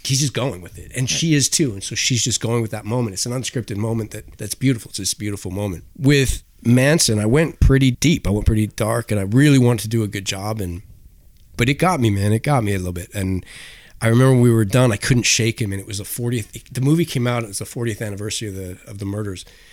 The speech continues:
and, uh, John Waters, um, the great legendary John Waters, had come out and just crapped all over. He just was not happy 'cause he was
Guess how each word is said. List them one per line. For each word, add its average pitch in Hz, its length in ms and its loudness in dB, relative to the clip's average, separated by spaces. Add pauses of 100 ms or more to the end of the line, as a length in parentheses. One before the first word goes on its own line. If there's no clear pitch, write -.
(440)
and, 107 280 -4
uh, 104 180 -8 (100)
John 131 260 0
Waters, 107 880 -6
um, 95 260 -10
the 101 80 -10
great 98 320 -12 (160)
legendary 92 680 -8
John 98 260 -6
Waters, 95 360 -4
had 107 120 -4
come - 260 -2
out 92 240 -6 (120)
and 92 360 -4 (360)
just - 180 0
crapped - 340 -10
all 92 180 -10
over. 90 180 -14
He 104 140 -8
just 98 220 -2
was 90 160 -8
not 92 260 -6
happy - 280 -8
'cause - 120 -2
he 147 40 2
was - 240 0